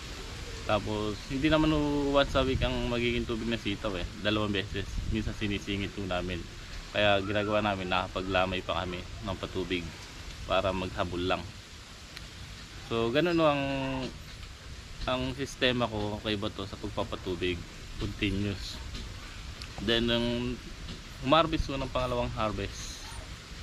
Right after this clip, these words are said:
ang nagawa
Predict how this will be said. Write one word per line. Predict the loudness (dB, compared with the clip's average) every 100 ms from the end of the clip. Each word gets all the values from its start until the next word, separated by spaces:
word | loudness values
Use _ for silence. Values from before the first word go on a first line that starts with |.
| -12 -12 -12 -12 -12 -12 -14 -2 6
ang | 8 8 8 6 4 2 2 2 2 2 2 2
nagawa | 2 2 4 4